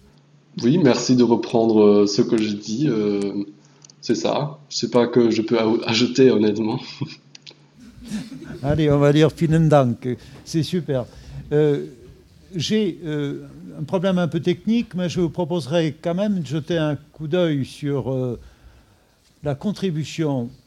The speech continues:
Speaker 2: et l'exercice va être très difficile pour Jules, la contribution envoyée par Emma Wolp du Sickingen Gymnasium à Landstuhl. Je vous donne sa, sa photo avec... Ah, elle est là, en direct.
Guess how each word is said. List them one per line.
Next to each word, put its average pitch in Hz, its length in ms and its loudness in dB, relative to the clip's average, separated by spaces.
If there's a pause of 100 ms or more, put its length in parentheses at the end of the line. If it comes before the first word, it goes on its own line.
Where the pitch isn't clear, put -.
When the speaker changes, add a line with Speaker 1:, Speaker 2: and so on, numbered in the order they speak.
(120)
Speaker 2:
et 143 60 -6
l'exercice 147 520 -6
va 139 100 -4
être - 100 -8
très 214 140 -8
difficile 156 460 -6
pour 131 200 -8
Jules, 147 360 -6 (600)
la 139 100 -2
contribution 175 600 -6
envoyée 156 340 0
par 151 280 -2
Emma 151 180 0
Wolp 156 300 -2 (380)
du 123 560 -6
Sickingen 143 640 -4
Gymnasium 135 580 -2
à 120 80 -4
Landstuhl. 175 720 -4 (120)
Je 135 140 -8
vous 147 180 -6
donne 135 420 -2 (100)
sa, 135 680 -8
sa 135 180 -14
photo 180 560 -2
avec... 135 380 -6 (220)
Ah, 247 180 -2
elle 247 60 0
est 247 100 2
là, 226 240 0
en 185 140 -4
direct. 196 580 -2